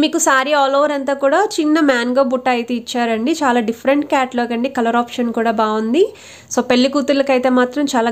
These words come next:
గ్రాండ్గా నిండుగా అయితే కనిపిస్తారు. ఇది వచ్చేసరికి పళ్ళు పార్ట్ మీకు. So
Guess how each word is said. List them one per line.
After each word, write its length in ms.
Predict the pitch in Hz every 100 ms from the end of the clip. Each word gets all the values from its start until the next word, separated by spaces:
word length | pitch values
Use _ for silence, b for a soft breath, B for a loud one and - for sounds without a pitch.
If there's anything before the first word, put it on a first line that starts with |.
| 226
గ్రాండ్గా 500 | 226 226 247 262 269
నిండుగా 300 | 240 240 262 247
అయితే 140 | 247 247
కనిపిస్తారు. 640 | 240 220 247 240 233 233 302
ఇది 60 | 240
వచ్చేసరికి 420 | 233 233 247 254 254
పళ్ళు 220 | 214 226 240
పార్ట్ 180 | 226 226
మీకు. 260 | 214 214 392 508 - B B B
So 100 | 339